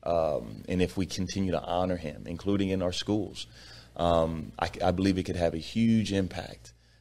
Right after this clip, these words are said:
um, on, you know, how things are done and, and, and, and the minds of these young children, which are so precious because they're our future leaders. You know, I saw a bill, uh, that was up, you know, for,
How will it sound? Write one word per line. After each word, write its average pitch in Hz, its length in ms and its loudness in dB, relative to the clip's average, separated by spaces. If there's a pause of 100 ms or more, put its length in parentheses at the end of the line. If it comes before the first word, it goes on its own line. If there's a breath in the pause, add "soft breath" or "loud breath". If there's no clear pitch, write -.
(140)
um, 73 600 2 (240)
on, 80 580 4 (340)
you 90 140 0
know, 78 240 2
how 90 240 4
things 87 320 0
are 80 80 -2
done 85 380 4
and, 80 300 -2
and, 80 440 -4
and, 82 260 -2
and 85 120 -2
the 82 60 0
minds 92 360 4
of 80 80 -4
these 85 220 -2
young 85 180 0
children, 80 480 -2 (480 soft breath)
which 87 200 -8
are 87 60 -6
so 87 200 2
precious 90 420 4
because 85 220 -2
they're 95 120 6
our 92 60 6
future 95 320 -2
leaders. 92 340 2
You 98 60 0
know, 95 80 6
I 98 60 4
saw 95 280 6
a 85 40 4
bill, 92 360 4 (560 loud breath)
uh, 78 280 4
that 85 160 6
was 85 140 4
up, 73 300 4 (200)
you 90 140 -4
know, 67 180 2
for, 60 480 -2